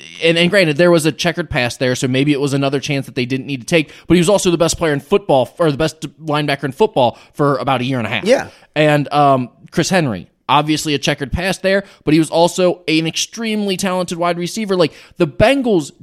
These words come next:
Speaker 1: didn't do those things. Those things happen around those times, but if all those things pan out, they did have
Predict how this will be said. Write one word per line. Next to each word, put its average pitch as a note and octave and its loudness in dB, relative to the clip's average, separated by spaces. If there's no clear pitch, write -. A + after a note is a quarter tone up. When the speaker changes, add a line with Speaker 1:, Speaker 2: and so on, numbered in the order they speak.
Speaker 1:
didn't C#3 -2
do F#3 6
those A#2+ 0
things. B2+ -2
Those F#3+ 2
things E3+ -2
happen E3+ -4
around E3 0
those D3 -2
times, A3 -4
but E3+ 0
if D#3+ -4
all B3+ 2
those A#3 2
things F3+ -6
pan F3 -4
out, C4 -4
they D4+ 2
did B3+ -2
have F#3+ -2